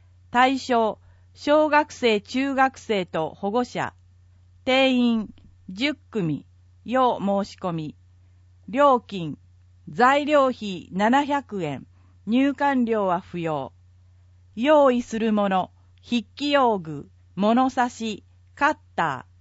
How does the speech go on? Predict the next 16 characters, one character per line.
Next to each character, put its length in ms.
ー、 40
ハ 120
サ 220
ミ。 280
申 260
し 140
込 160
み、 260
七 300
日 180
金 300
曜 240
日 140
ま 160
で 140
に 220